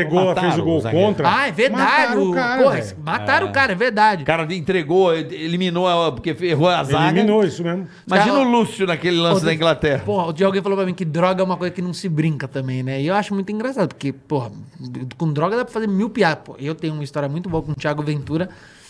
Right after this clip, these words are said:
Speaker 3: que eu não fumo maconha, eu não uso droga, nada, né? Tava eu e o Thiago, e a polícia parou a gente numa pracinha. Aí, não, foi, tava eu e o Thiago. Aí o Thiago perguntou pra mim, "Tem maconha?" Eu falei, "Cara,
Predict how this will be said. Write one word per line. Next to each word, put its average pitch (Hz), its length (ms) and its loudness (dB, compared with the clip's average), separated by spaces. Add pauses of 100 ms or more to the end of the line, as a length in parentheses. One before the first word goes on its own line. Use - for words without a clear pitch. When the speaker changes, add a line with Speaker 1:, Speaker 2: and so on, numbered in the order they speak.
(300)
Speaker 3:
que 147 360 0
eu 156 120 4
não 196 160 6
fumo 190 220 -2
maconha, 202 320 0
eu 151 40 -2
não 170 120 0
uso 185 180 -2
droga, 165 360 0
nada, 165 460 -4
né? 127 180 -12
Tava 151 260 -4 (180)
eu 147 100 -4
e - 20 -8
o - 20 -12
Thiago, 170 400 -4 (460)
e 175 80 2
a 180 60 2
polícia 185 300 -4
parou 190 280 0
a 175 140 -2
gente 180 260 -6
numa 190 120 -4
pracinha. 202 480 -4 (960)
Aí, 156 640 -2
não, 160 280 0 (160)
foi, 180 160 -2
tava 185 300 4
eu 240 60 6
e - 20 2
o 262 40 -2
Thiago. 139 380 -2
Aí 156 100 -2
o 170 60 0
Thiago 180 180 -4
perguntou 185 240 -4
pra 190 100 -4
mim, 143 80 -8
"Tem 240 160 -8
maconha?" 160 480 -6
Eu - 60 -20
falei, - 140 -20
"Cara, 127 280 -6